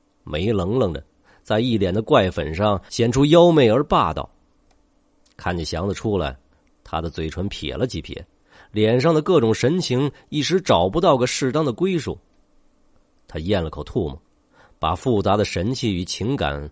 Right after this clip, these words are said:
似乎镇压下去，拿出点儿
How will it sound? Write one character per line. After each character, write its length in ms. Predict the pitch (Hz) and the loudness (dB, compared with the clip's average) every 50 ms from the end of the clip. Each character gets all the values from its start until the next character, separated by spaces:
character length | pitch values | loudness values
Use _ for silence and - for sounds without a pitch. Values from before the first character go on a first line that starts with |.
| - _ _ | -16 _ _
似 200 | - - - 73 | -20 -14 -12 -12
乎 180 | 76 - 78 76 | -10 -10 -10 -10
镇 300 | - - 107 85 76 78 | -6 -4 -4 -4 -4 -6
压 160 | 76 71 69 | -6 -6 -8
下 160 | - 76 69 | -8 -10 -12
去， 140 | - - - - _ _ - _ | -12 -14 -18 -20 _ _ -16 _
拿 220 | - 98 104 131 143 | -4 0 2 2 2
出 180 | 127 127 135 | 2 2 2
点 100 | 113 110 101 | 4 4 4
儿 160 | 98 101 95 | 4 2 0